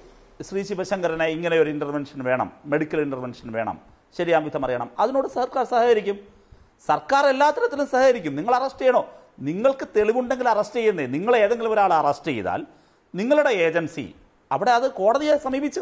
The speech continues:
പറഞ്ഞാൽ മതി. കോടതിയെ സമീപിച്ച് അതിൻ്റെ തെളിവുകൾ ഹാജരാക്കിയാൽ മതി. ഇവിടെ വരേണ്ട വിഷയം അങ്ങ് മനസ്സിലാക്കേണ്ടത് രണ്ടായിരത്തി അഞ്ഞൂറ് പേജുകൾ, രണ്ട് വോള്യങ്ങൾ, എൻ ഐ എ ആണ് ഇതിലെ പ്രധാനപ്പെട്ട ഭാഗം അന്വേഷിക്കുന്നത്. സു-,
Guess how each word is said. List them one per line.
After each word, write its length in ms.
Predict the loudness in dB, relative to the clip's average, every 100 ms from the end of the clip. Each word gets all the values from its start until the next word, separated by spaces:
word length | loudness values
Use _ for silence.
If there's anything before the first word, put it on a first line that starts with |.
| -2
പറഞ്ഞാൽ 240 | 0 4 4
മതി. 240 | 2 -4 -12 _ _ _ _ _ _
കോടതിയെ 500 | 0 4 4 4 0
സമീപിച്ച് 680 | 0 0 -2 -4 -2 -2 -2 -6 -6 0
അതിൻ്റെ 220 | 2 2
തെളിവുകൾ 400 | 2 2 2 2
ഹാജരാക്കിയാൽ 540 | 2 2 2 2 0
മതി. 300 | -2 -8 -12 -18 -8
ഇവിടെ 160 | -2
വരേണ്ട 300 | 2 2 0
വിഷയം 320 | -2 -2 -2
അങ്ങ് 140 | -2 -2
മനസ്സിലാക്കേണ്ടത് 680 | -4 -2 -2 0 -2 -2
രണ്ടായിരത്തി 520 | -2 0 0 0 0 -4
അഞ്ഞൂറ് 280 | -4 -6
പേജുകൾ, 460 | -6 -4 -4 -2 -4 -6 _ _ -2
രണ്ട് 280 | -2 0
വോള്യങ്ങൾ, 600 | -4 -2 0 2 0 -2 -12 -20 _ _ -2
എൻ 160 | 0 4
ഐ 40 |
എ 160 | 4 4
ആണ് 160 | 2 0
ഇതിലെ 140 | -4
പ്രധാനപ്പെട്ട 580 | -4 -4 0 0 -2 -6 -4
ഭാഗം 220 | -2 -2 -2
അന്വേഷിക്കുന്നത്. 580 | -2 -4 -4 -6 -6 -8 _ _ _ _ _ _ -14
സു-, 160 | -12